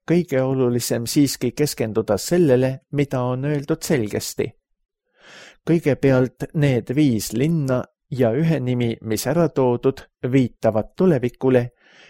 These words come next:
ehkki eestikeelsest tõlkest seda kergesti ei näe. Linnale antakse uus nimi,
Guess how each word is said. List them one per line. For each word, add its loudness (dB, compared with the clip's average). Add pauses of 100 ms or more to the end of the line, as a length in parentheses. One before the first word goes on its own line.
(180)
ehkki 0
eestikeelsest 0
tõlkest -2
seda 2
kergesti 0
ei 0
näe. -4 (1000)
Linnale 2
antakse 0
uus 2
nimi, -2